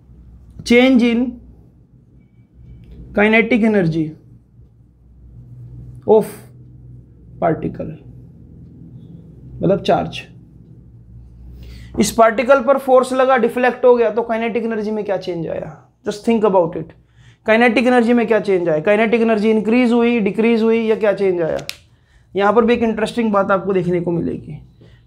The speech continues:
ठीक है? अगर आपने दिमाग में इसको बना लिया क्वेश्चन को कि अगर एक पार्टिकल आ रहा है, आया और एकदम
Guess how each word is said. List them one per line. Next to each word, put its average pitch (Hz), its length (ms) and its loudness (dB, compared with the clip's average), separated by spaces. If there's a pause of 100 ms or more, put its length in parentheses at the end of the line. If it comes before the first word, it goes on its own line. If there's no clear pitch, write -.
(260)
ठीक 220 140 0
है? 285 120 2 (640)
अगर 196 160 4
आपने 240 340 2 (140)
दिमाग 202 480 0
में 233 100 0
इसको 226 280 2
बना 202 240 2
लिया 220 220 4
क्वेश्चन 202 340 -2
को 208 160 4 (520)
कि 247 100 0 (400)
अगर 226 220 6
एक 294 160 2
पार्टिकल 247 460 4
आ 226 220 2
रहा 190 120 2
है, 151 200 -14 (340)
आया 247 360 6 (320)
और 226 120 2
एकदम 233 460 0